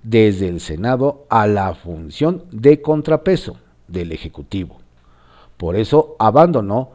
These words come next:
la bancada de Morena, donde los radicales la hostigaban continuamente, y se sumó a la del pan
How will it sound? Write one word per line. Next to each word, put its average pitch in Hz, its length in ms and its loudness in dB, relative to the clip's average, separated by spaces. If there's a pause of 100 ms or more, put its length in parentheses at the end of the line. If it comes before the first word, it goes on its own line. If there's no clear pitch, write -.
(160)
la 101 160 0
bancada 90 520 2
de 123 100 2
Morena, 131 460 4 (300)
donde 139 260 2
los 131 180 2
radicales 117 640 2 (100)
la 104 200 2
hostigaban 104 580 -2
continuamente, 113 1040 -4
y 143 120 -2
se 120 160 -2
sumó 113 520 -4
a 104 140 2
la 95 220 2
del 85 220 -4
pan 139 320 2